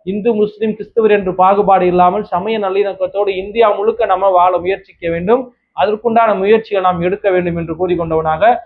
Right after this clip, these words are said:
அடுத்த ஒரு ஆளுமையுடைய, அஹ், பார்வையில் நபிகள் நாயகம் ஸல்லல்லாஹு அலைஹி வஸல்லம் என்ற அந்த செய்தியை அடுத்த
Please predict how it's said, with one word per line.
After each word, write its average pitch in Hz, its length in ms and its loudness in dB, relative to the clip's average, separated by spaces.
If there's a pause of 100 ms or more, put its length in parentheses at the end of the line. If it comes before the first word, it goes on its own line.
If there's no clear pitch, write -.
(160)
அடுத்த 247 400 2
ஒரு 233 140 6
ஆளுமையுடைய, 190 1000 2 (300)
அஹ், 165 220 -2 (300)
பார்வையில் 190 640 2
நபிகள் 202 260 2
நாயகம் 180 460 0
ஸல்லல்லாஹு 190 440 2
அலைஹி 175 180 -2
வஸல்லம் 165 300 -4 (260)
என்ற 170 480 2
அந்த 165 220 -2
செய்தியை 185 420 0
அடுத்த 208 680 2